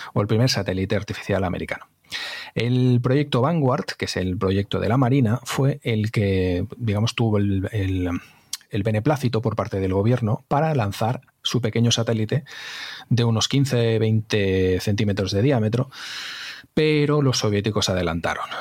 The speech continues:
y se adelantaron el cuatro de octubre del cincuenta y siete con el Sputnik. Después del shock inicial, se publicitó a bombo y platillo el lanzamiento del Vanguard, y eso se pasó para el día seis de diciembre del mismo año.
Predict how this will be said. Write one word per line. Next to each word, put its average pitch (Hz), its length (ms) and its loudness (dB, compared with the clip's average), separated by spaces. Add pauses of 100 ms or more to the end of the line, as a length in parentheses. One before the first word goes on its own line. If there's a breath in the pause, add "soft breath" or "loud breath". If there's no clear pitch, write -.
y 135 140 -2
se 113 100 0
adelantaron 98 600 0
el 95 120 -2
cuatro 101 240 -2
de 95 60 0
octubre 110 220 0
del 95 80 0
cincuenta 98 300 -2
y - 40 0
siete 113 180 0
con 107 160 0
el - 140 -4
Sputnik. - 580 -8 (400 loud breath)
Después 104 460 -2
del 98 240 0
shock 101 240 0
inicial, 139 460 2 (340)
se 107 520 2
publicitó 110 520 2
a 110 40 2
bombo 98 240 0
y 92 40 0
platillo 123 400 2 (500 soft breath)
el 120 120 2
lanzamiento 113 420 2
del 107 120 2
Vanguard, 101 400 0 (100)
y 110 120 0
eso 139 320 2
se 131 420 2 (480)
pasó 131 280 -2
para 120 160 0
el 107 100 -2
día 120 160 2
seis 131 500 0
de 120 120 4
diciembre 120 380 2
del 101 120 2
mismo 92 220 0
año. 82 240 -6